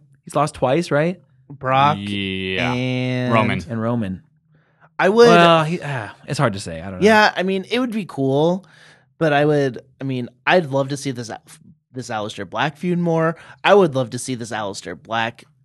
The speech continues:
Speaker 2: feud turn into Aleister Black versus The Undertaker.
Speaker 1: Yeah.
Speaker 2: Um, that seems more logical. Like, A J Styles, it's probably just like, "I wanna fight The Undertaker. I wanna fight him."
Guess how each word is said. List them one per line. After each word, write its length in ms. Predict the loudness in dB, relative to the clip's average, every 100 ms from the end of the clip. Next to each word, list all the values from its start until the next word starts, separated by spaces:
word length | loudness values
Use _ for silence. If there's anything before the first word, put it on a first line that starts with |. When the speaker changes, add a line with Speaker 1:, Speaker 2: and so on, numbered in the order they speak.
| _ -18 -16
Speaker 2:
feud 320 | -6 -4 -4
turn 220 | -8 -8 -8
into 580 | -8 -10 -10 -8 -8 -8
Aleister 400 | -6 -6 -8 -16
Black 360 | -14 -14 -14 -18
versus 400 | -14 -10 -10 -6
The 140 | -2 -2
Undertaker. 680 | -2 -2 -2 0 2 4
Speaker 1:
Yeah. 380 | 4 2 0 -2 -10 -20 _ _ _
Speaker 2:
Um, 400 | -2 0 -2 -4
that 240 | 2 2 0
seems 640 | -8 -6 -2 -2 -4 -4
more 280 | -2 0 0
logical. 840 | -2 -2 -2 -2 0 2 0 -4 -14 -20 -6
Like, 220 | -2 0 0
A 60 |
J 160 | 6 4
Styles, 400 | 6 6 6 4
it's 100 | -2
probably 280 | 2 2 2
just 180 | -2 -6
like, 140 | -4
"I 120 | -2 0
wanna 180 | -2
fight 180 | -6 -10
The 100 | -12
Undertaker. 540 | -14 -18 -18 -18 -16 -6
I 100 | -2
wanna 240 | 0 0 -2
fight 280 | -4 -4 -4
him." 260 | -10 -12